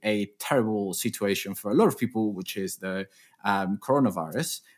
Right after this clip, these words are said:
And so I want to understand from your perspective, how has that affected Somos or West One, you personally and you as a professional? So my first question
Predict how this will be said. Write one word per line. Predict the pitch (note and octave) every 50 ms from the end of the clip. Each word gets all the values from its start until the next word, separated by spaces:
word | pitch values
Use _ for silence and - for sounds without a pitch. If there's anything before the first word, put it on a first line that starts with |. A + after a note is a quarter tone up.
| _ _
And | C3 C#3+ D3+ D#3+ C#3+
so | - - - D3+ D3 D3 C#3+ C#3+ C#3+ C#3+ C#3+ -
I | D3 D#3 D#3 D#3
want | D3+ B2 B2 D3+ E3+ F#3+ F#3+ F3+
to | - - F3+ E3
understand | C#3+ C#3 C3 - D3+ C3+ B2
from | - G#2+ B2+
your | F#3+ G#3+
perspective, | G#3 - C3 - - B2 A2 A#2 - A2+ G#2+ G#2+ G#2 - _ _
how | _ - C#3 D3 D3+ C#3
has | C#3 C#3 C3 B2 B2+ -
that | B2 A#2 A2+ -
affected | A2+ A2+ - - - A#2+ A#2 - - - A#2 A2 A2 G#2+ G2+ - - - _
Somos | - - - - G#2+ G2 G#2 C#3 F#3 - - - - _ _ _ _ _ _
or | _ G2+ G#2+ G#2 G2+ - -
West | G#2 G#2 - - - - - -
One, | A#2+ A#2 A#2+ A#2+ A#2+ A#2 - - - - _ _
you | _ A2 G#2 A#2 C#3 D3 D#3 D3+ -
personally | - A#2 A2+ A2 G#2+ - - A2 G2+ G2+ G2+ G2+ G2 G2+ - _ _ -
and | G#2+ G#2+
you | G2+ G#2+ G#2+ G#2+ G2+
as | F#2+ - G2+
a |
professional? | F#2 - F#2+ - C#3 D3 C#3+ - - A#2+ A#2 A2
So | - - - C3
my | A#2+ B2 A#2
first | - D#3+ D#3+ D#3+ D#3 - -
question | - C#3+ C#3+ C#3 - - C3 A#2+ A#2 A2+ G#2+ A2